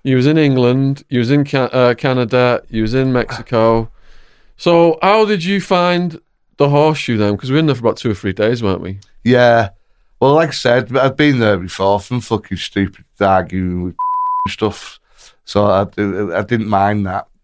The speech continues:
Speaker 2: But it's generally just normally that when you, when you're there, and it's just like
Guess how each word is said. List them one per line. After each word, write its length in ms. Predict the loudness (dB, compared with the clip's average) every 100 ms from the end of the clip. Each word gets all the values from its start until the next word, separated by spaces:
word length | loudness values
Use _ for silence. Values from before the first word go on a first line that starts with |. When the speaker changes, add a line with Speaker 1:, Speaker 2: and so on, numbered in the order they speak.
| -14 -4
Speaker 2:
But 260 | -4 -4 _ _ _ -20 _ _
it's 180 | -6 -6
generally 440 | -2 -2 0 -2 -2
just 320 | -4 -6 -12 _ _ -2
normally 480 | 2 4 2 0
that 180 | -4 -6
when 220 | -6 -2
you, 300 | 0 -2 -4 _
when 160 | -2 0
you're 120 | 0
there, 400 | 4 4 2 -2 _ _ _ _ _ _ _ _ _ _ _
and 140 | -4
it's 100 | -4
just 240 | -4 -4 0
like 240 | -2 -2